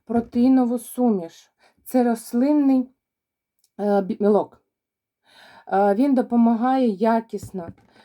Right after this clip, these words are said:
е, худнути за рахунок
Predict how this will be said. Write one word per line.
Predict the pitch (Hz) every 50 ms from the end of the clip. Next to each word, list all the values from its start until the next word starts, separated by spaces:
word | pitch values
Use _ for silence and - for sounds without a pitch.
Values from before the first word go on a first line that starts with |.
| _ _ -
е, | 196 190 190 185 185 185
худнути | 180 - - 254 277 269 285 285 302 294 294 - 311 320 339 339 _ _ _ _ _ - _ -
за | 208 185 233 226
рахунок | 226 220 214 - - 233 254 269 277 269 247 - -